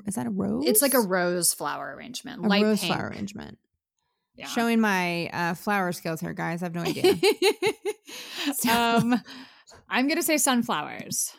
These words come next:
Speaker 1: I'm gonna pick the white orchid.
Speaker 2: Okay. Who is your B two B bias wrecker? Eunkwon, Pinel, Minhyuk, Chansub, Hyunsuk,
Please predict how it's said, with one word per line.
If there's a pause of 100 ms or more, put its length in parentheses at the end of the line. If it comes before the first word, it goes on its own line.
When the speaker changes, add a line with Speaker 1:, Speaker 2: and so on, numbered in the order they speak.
(420)
Speaker 1:
I'm
gonna
pick
the
white
orchid. (640)
Speaker 2:
Okay.
Who
is
your (160)
B
two
B (220)
bias
wrecker? (420)
Eunkwon, (760)
Pinel, (680)
Minhyuk, (680)
Chansub, (480)
Hyunsuk,